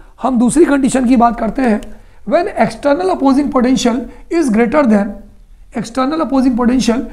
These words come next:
is greater than one point one volt। अब सब अपोजिट हो जाएगा। इसका मतलब क्या हुआ कि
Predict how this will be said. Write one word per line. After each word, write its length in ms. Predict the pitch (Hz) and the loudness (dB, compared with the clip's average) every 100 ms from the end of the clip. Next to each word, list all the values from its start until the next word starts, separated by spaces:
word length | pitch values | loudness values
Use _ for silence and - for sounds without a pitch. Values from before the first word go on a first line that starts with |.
| - - 294 | -14 -6 -2
is 100 | 196 | 0
greater 220 | 220 240 240 | 2 2 2
than 120 | 262 | 2
one 160 | 262 226 | 0 0
point 200 | 269 254 | 0 0
one 100 | 254 240 | -2 -4
volt। 240 | 247 - - - - - - - - | -6 -10 -14 -18 -18 -20 -20 -6 -4
अब 160 | 247 - | -4 0
सब 140 | 311 | 0
अपोजिट 360 | 311 302 294 254 | 0 -2 0 0
हो 60 | |
जाएगा। 360 | 285 285 269 - - - - 247 | 0 -2 -4 -8 -14 -20 -10 -6
इसका 280 | 240 339 | -2 0
मतलब 300 | 330 285 311 | 0 -2 -2
क्या 100 | 269 | 0
हुआ 200 | 320 302 311 - - - - | 0 0 -4 -8 -20 -14 -4
कि 120 | 285 | -4